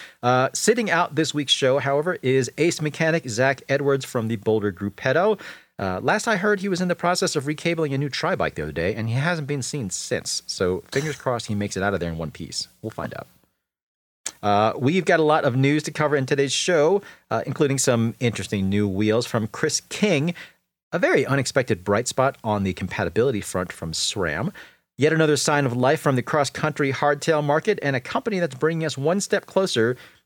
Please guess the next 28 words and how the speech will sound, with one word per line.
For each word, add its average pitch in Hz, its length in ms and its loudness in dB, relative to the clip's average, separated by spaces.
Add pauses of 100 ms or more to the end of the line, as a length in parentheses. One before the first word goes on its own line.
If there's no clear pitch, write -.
(100)
to 151 120 0
finally, 147 760 2 (520)
finally 113 540 2 (140)
being 120 220 2
able 120 180 0
to - 80 -10
toss 120 320 0
turtle 135 320 0
shells 78 400 -2
at 92 100 -10
other 87 220 -4
riders 78 380 -6
on 80 180 -12
Zwift. 78 500 -12 (1120)
So, 107 320 0 (160)
let's 220 240 0
get - 340 0 (180)
into 123 360 0
it. 78 240 -4 (680)
Uh, 143 260 4
let's 139 280 2
start 247 240 2
with 190 160 0
these 190 200 0
new 165 200 2
Chris - 320 -4
King 156 460 0
wheels. 113 540 2